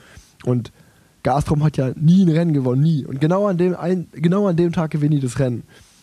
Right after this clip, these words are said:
Ähm, ich sag mal jetzt, ähm, werden ja sicherlich auch alle mitbekommen haben, was in Israel zurzeit los ist. Ähm, da ist es halt nicht so, dass, sag ich mal, das Land, was in dem anderen Land, äh, ein Feld gewonnen hat, sondern das Land, was angegriffen wurde, Israel.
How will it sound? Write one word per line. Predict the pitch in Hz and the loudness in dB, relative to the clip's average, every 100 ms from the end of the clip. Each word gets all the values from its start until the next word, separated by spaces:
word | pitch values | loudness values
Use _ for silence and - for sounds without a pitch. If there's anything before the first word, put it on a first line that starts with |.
| - - | -16 -4
Ähm, | 135 131 120 - | -2 -2 -4 -10
ich | - 131 | -4 -2
sag | 127 | 0
mal | 127 | 0
jetzt, | 123 127 - - - - - - - - | 0 -2 -8 -20 -20 -20 -20 -20 -16 -4
ähm, | 127 123 123 120 117 | -2 0 -2 -4 -6
werden | - 123 127 | -4 -2 0
ja | |
sicherlich | 127 135 123 123 | 0 0 0 -2
auch | 123 - | -4 -2
alle | 127 | 0
mitbekommen | 135 135 131 131 127 | 0 -2 -4 -2 0
haben, | 120 | 0
was | 120 - | -4 -6
in | - 123 | -4 -2
Israel | 139 - 117 123 | -2 -2 -2 -2
zurzeit | - - 120 123 | -4 -4 -4 0
los | 127 143 | 0 0
ist. | 156 147 - - - - - | -2 -2 -14 -20 -20 -16 -4
Ähm, | 127 123 120 - - | -2 0 -2 -6 -6
da | 117 120 113 | -2 -2 -2
ist | 127 | -4
es | 120 | -2
halt | 123 113 | -2 0
nicht | 120 | -2
so, | 123 120 120 - | 0 0 0 -2
dass, | 113 | -4
sag | 117 | -2
ich | 117 | -2
mal, | 120 113 107 | 0 0 -2
das | 117 - 113 | -6 -6 -2
Land, | 117 123 - - - | 0 0 -4 -14 -6
was | 120 113 - _ - - - - - - - | -4 -4 -10 _ -20 -18 -16 -16 -18 -12 -2
in | 123 | 0
dem | 117 | 0
anderen | 123 120 | -2 0
Land, | 120 120 120 - 208 - | 0 -2 -6 -16 -12 -4
äh, | 117 117 113 113 - | -2 0 -2 -6 -10
ein | - 123 135 | -4 -2 -2
Feld | - 135 143 - | 0 0 0 -4
gewonnen | 131 135 147 | -2 0 0
hat, | 131 | 0
sondern | 120 120 117 | -2 0 -2
das | 110 | -2
Land, | 117 113 | -2 -4
was | 110 | -2
angegriffen | 127 113 110 120 120 | 0 0 0 0 0
wurde, | 139 | 0
Israel. | 135 143 - 135 147 | 0 -2 -2 -2 0